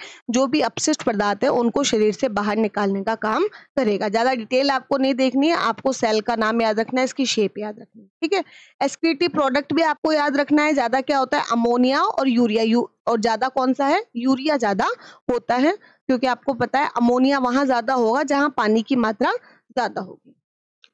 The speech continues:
बात करें nervous system, Next आता है nervous system। तो nervous system कितनी नर्व से मिलकर बना हुआ है? एक सौ बासठ नर्व से मिलकर बना हुआ है, ध्यान रखना। फिर pharynx के चारों तरफ, जैसे आप annelida में earth form में निकालते हो, वैसे यहाँ पर भी क्या present होती है? brain ring present होती है,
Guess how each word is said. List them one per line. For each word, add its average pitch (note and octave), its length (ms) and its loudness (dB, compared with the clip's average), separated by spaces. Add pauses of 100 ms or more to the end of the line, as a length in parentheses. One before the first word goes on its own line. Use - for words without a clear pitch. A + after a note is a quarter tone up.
(680)
बात D#4 180 -2
करें G4 300 0
nervous C#4 420 2
system, F#3 440 -6 (580)
Next A#3+ 280 -2
आता B3 160 -2
है F#4 80 4
nervous G#3+ 360 0
system। - 280 -8
तो B3 160 -4
nervous B3+ 360 0
system E4 360 0
कितनी D#4+ 340 0
नर्व D4+ 320 4
से E4 140 0
मिलकर D4+ 360 2
बना D4 240 2
हुआ D#4 140 2
है? D#4+ 80 2
एक D4 120 0
सौ E4+ 140 -2
बासठ B3 480 -2
नर्व B3+ 260 2
से C#4+ 140 0
मिलकर B3 320 0
बना A3 240 -2
हुआ A3 160 0
है, B3+ 60 0
ध्यान A3 300 0
रखना। C4 240 -2 (640)
फिर F4 120 0
pharynx D4+ 440 0
के D#4+ 140 0
चारों C4+ 340 2
तरफ, C#4+ 240 0
जैसे C4 300 0
आप C#4 200 2
annelida C4+ 460 2
में C#4+ 120 2
earth C4 200 -2
form C#4 200 2
में C#4+ 120 4
निकालते C4+ 420 0
हो, D#4 60 2
वैसे C4+ 280 2
यहाँ B3 280 2
पर C4+ 80 0
भी C4 140 0
क्या B3+ 160 0
present B3+ 460 0
होती B3 180 -2
है? C#4+ 60 4
brain A#3 460 2
ring A#3+ 260 2
present A#3+ 480 0
होती A#3 220 0
है, F#4+ 60 -2